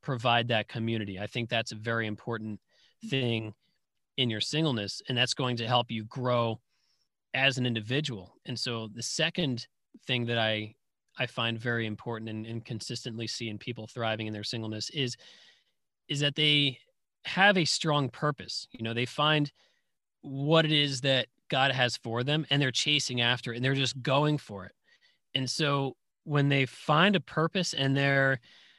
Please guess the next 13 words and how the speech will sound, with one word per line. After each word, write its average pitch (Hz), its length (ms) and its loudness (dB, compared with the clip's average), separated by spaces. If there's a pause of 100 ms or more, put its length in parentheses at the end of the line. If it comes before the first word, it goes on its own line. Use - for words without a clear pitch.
they're 139 160 0
fully 190 760 0
chasing 170 440 2
after 160 280 2
what 151 220 2
God 143 200 6
has 139 260 4
for 135 320 0
them, 175 300 4
you 147 100 0
know, 156 100 4
it, 143 100 0 (100)
it 151 180 2